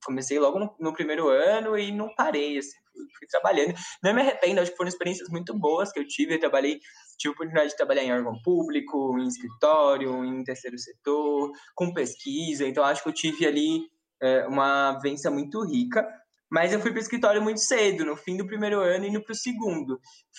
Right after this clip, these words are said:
Fui pela oportunidade e, e pelo dinheiro, e no mom-, e no meio disso tinha um deslumbramento, assim, né? Acho que principalmente pra mim, que venho de quebrada, de periferia, eu via, né? "Ai, putz, estou andando de saltinho na Faria Li-, na Faria Lima, bem madame", sabe?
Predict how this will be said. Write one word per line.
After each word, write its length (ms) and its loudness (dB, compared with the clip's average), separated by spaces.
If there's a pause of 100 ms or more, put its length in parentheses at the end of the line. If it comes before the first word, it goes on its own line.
Fui 300 0
pela 200 2
oportunidade 1040 2
e, 540 -6
e 80 -14
pelo 240 2
dinheiro, 720 0 (380)
e 160 2
no 100 2
mom-, 260 2
e 160 2
no 180 0
meio 300 0
disso 300 -2
tinha 240 -4
um 100 0
deslumbramento, 960 0
assim, 300 -8
né? 180 0
Acho 140 -2
que 60 -20
principalmente 420 -4
pra 160 2
mim, 400 -2
que 100 -8
venho 220 -4
de 100 -10
quebrada, 480 0
de 80 -12
periferia, 560 -2 (260)
eu 220 2
via, 300 2
né? 240 2
"Ai, 420 0
putz, 280 -6
estou 260 -4
andando 280 0
de 80 -10
saltinho 640 -2
na 140 4
Faria 420 4
Li-, 260 -4
na 100 2
Faria 320 2
Lima, 440 0
bem 200 -2
madame", 760 2
sabe? 560 2